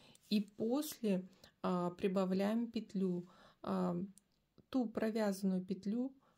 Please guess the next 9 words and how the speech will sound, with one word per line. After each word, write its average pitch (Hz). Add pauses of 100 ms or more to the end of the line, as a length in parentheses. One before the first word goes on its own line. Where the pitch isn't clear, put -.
(140)
а, 185
ниже 208
поднимаем 185 (440)
новую 196
петельку 262 (240)
и 302
провязываем 202
ее 185 (280)
лицевой. 180